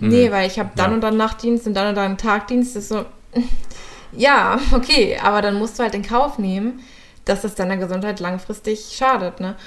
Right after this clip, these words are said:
Speaker 2: Und es ist wirklich super, super schwer, deswegen zu sagen, „Okay, ich kündige jetzt meinen Job bei der Polizei“, was ich eigentlich
Speaker 1: Mhm.
Speaker 2: voll gefeiert hab, mein ganzes Leben, was mein Lebenstraum war,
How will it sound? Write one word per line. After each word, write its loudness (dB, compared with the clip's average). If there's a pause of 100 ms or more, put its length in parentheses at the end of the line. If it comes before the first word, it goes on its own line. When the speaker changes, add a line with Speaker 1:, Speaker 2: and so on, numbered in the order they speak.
(160)
Speaker 2:
Und -4
es -4
ist -6
wirklich -2
super, -2
super -2
schwer, 2
deswegen 0
zu -4
sagen, 2
„Okay, -2
ich -4
kündige 4
jetzt 2
meinen 4
Job 2
bei 2
der 0
Polizei“, 0
was -2
ich -4
eigentlich -2
Speaker 1:
Mhm. -8
Speaker 2:
voll 2
gefeiert 2
hab, 0
mein 2
ganzes -4
Leben, 2
was -2
mein 0
Lebenstraum 2
war, -2